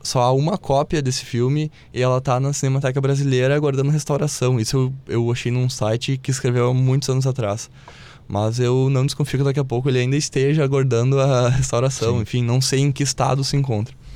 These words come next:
Speaker 1: E é um filme onde atua o Paulo Santana, famoso Paulo Santana, conhecido. Ele atua nesse filme, e esse filme tem um caráter de, de comédia, assim, um filme de humor sobre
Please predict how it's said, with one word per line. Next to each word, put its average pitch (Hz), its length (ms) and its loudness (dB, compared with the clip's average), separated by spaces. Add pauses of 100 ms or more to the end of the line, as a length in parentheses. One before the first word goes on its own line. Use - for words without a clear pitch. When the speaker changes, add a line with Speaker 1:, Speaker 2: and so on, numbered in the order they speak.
(680)
Speaker 1:
E 117 320 2
é 117 140 2
um 131 120 2
filme 131 420 2
onde 147 540 2
atua 135 800 2 (840)
o 123 200 2
Paulo 127 260 2
Santana, 139 540 0 (380)
famoso 120 420 -2
Paulo 120 200 -2
Santana, 117 400 0
conhecido. 120 560 0 (280)
Ele 113 140 0
atua 117 260 0
nesse 131 240 2
filme, 127 400 0
e 131 140 2
esse 110 140 0
filme 117 180 0
tem 117 140 0
um 117 100 2
caráter 113 580 0
de, 104 680 2 (500)
de 110 340 0
comédia, 175 440 0
assim, 143 240 2
um 131 80 2
filme 120 380 0
de 110 100 -2
humor 120 520 2
sobre 107 600 -2